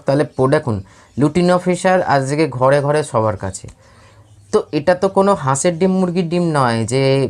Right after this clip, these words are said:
শীতকালে তার ডিমান্ড বেড়ে যাচ্ছে বা প্রত্যেক সময় একটা সিজনে ডিমান্ড থাকছে। এটা একটা পাখি, আমাদের শখের জিনিস। ফলে লুটিনো ফিশার যদি ধরুন চাহিদা ছজনের থাকে, ব্রিড করাচ্ছে বারো জন,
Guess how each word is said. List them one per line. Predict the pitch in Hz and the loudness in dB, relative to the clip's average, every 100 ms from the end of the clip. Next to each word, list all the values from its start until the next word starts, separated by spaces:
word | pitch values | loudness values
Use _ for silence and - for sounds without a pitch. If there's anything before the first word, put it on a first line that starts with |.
| - | -4
শীতকালে | - 147 - 156 151 | -4 -4 -2 -2 0
তার | 151 139 | -2 0
ডিমান্ড | 139 147 143 | -2 -2 -2
বেড়ে | 139 143 | -2 0
যাচ্ছে | 143 143 - 143 | 0 -2 -2 -2
বা | 127 139 | 0 0
প্রত্যেক | 131 - 160 - 175 - | -2 -2 -4 0 -4 -4
সময় | - 139 | -4 -2
একটা | 143 151 | -2 -4
সিজনে | 131 139 147 143 | -4 -4 -2 -2
ডিমান্ড | 127 131 135 135 | -2 -2 -2 -4
থাকছে। | 110 87 - - _ _ _ _ _ _ - | -8 -8 -12 -14 _ _ _ _ _ _ -6
এটা | 151 | -2
একটা | 180 - - | -2 -4 -4
পাখি, | 135 131 - 156 170 175 | -2 -2 -2 -2 0 0
আমাদের | 123 120 123 143 | -2 -2 -2 -4
শখের | - 120 117 143 135 | -4 -4 0 -2 -2
জিনিস। | 127 135 135 160 165 | -4 -4 -2 -4 -6
ফলে | - 117 123 | -2 0 0
লুটিনো | 127 113 120 151 151 | 0 -2 -2 -4 -4
ফিশার | 151 147 156 147 | -4 0 0 0
যদি | 147 147 | -2 -2
ধরুন | 147 147 156 | 0 0 0
চাহিদা | 143 127 120 131 143 | -2 -2 -2 0 -2
ছজনের | 143 - 117 147 156 156 | -2 -2 -2 0 -2 -2
থাকে, | 127 104 120 160 - - - - | -4 -4 -4 -8 -10 -20 -20 -4
ব্রিড | 104 151 156 | 0 0 0
করাচ্ছে | 165 165 160 170 | 0 0 0 0
বারো | 127 127 139 | 2 2 0
জন, | 107 73 | -2 -8